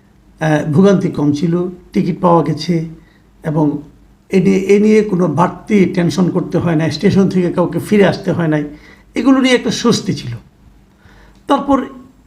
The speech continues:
ঈদের নামাজ নিয়ে, ঈদের দিনের ঘটনা প্রবাহ নিয়ে এ-, এখানেও কিছু ঘটনা প্রবাহ ঘটেছে, যেগুলো নিয়ে আমি মনে করি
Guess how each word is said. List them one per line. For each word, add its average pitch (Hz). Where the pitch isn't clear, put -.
ঈদের 196
নামাজ 190
নিয়ে, 196
ঈদের 175
দিনের 202
ঘটনা 185
প্রবাহ 175
নিয়ে 165
এ-, 254
এখানেও 277
কিছু -
ঘটনা 196
প্রবাহ 202
ঘটেছে, 175
যেগুলো 185
নিয়ে 175
আমি 156
মনে 165
করি 160